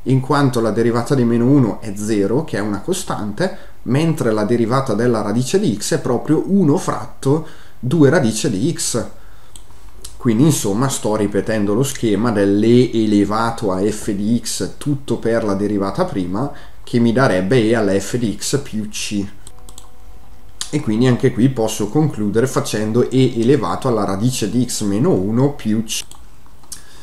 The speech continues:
Se prendiamo l'integrale di e elevato alla x alla terza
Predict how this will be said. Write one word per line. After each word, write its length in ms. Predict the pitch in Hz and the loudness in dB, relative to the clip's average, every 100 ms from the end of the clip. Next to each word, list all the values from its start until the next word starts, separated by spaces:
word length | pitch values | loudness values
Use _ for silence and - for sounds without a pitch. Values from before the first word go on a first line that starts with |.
| - | -14
Se 200 | - - 110 | -6 -2 0
prendiamo 500 | 117 107 104 131 113 | 0 0 2 2 2
l'integrale 800 | 110 104 104 101 120 123 104 | 0 -2 -2 -2 2 2 0
di 180 | 85 95 | -2 -6
e 320 | - 120 127 117 | 0 2 2 0
elevato 560 | 110 104 120 98 - | 0 2 0 0 -4
alla 160 | 87 87 | -6 -2
x 280 | 113 120 - | -2 -2 -4
alla 160 | 101 | -4
terza 760 | 98 120 120 117 - - 95 82 | 0 2 2 0 -4 -8 -8 -8